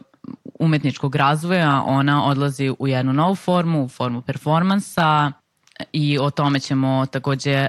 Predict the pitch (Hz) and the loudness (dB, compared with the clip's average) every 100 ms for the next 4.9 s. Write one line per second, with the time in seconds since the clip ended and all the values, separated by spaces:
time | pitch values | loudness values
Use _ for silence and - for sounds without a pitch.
0 | - 135 131 139 131 131 - 135 135 127 | 0 0 2 2 0 -2 -4 -6 -6 -4
1 | 143 - 123 123 127 _ - - 127 139 | -6 -4 -2 -2 -4 _ -20 -4 0 2
2 | 180 214 135 143 139 135 135 - _ - | 2 0 2 2 4 2 0 -4 _ -4
3 | 151 151 180 165 - 156 160 170 - 156 | -2 -2 -2 -4 0 0 0 -2 -2 -6
4 | - 143 - 160 151 143 139 135 | -4 -6 -2 0 2 2 2 0